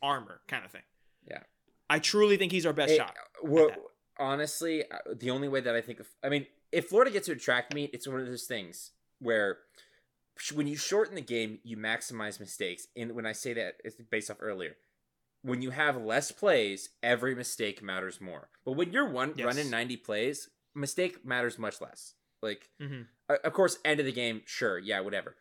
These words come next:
Speaker 2: But a mistake in the second quarter matters a lot if you only get four possessions after that. But if you
Speaker 1: Yeah.
Speaker 2: get eight, it matters less.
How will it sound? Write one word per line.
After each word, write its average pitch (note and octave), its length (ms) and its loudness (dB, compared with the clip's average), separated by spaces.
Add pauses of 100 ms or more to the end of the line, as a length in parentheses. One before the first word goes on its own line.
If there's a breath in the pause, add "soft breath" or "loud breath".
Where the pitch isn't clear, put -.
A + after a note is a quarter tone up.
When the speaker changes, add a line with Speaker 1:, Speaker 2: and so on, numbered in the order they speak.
Speaker 2:
But C#3 120 0
a D3+ 60 2
mistake G3+ 340 -2
in F#3 60 -2
the C#3+ 80 -8
second D#3+ 260 -2
quarter D3 300 2
matters B2+ 260 0
a B2 60 -4
lot A2+ 220 2
if - 100 -12
you A2+ 120 -4
only A2 160 -6
get G#2 200 -2
four G2+ 120 -2
possessions F#2 440 -10
after E2 200 -14
that. D#2 200 -14 (440)
But B2+ 120 4
if C3 120 0
you F#3 100 0
Speaker 1:
Yeah. E3+ 40 -6 (100)
Speaker 2:
get C#3+ 40 6
eight, D#3+ 320 4 (240)
it A2+ 100 -6
matters F#2+ 300 -6
less. - 380 -6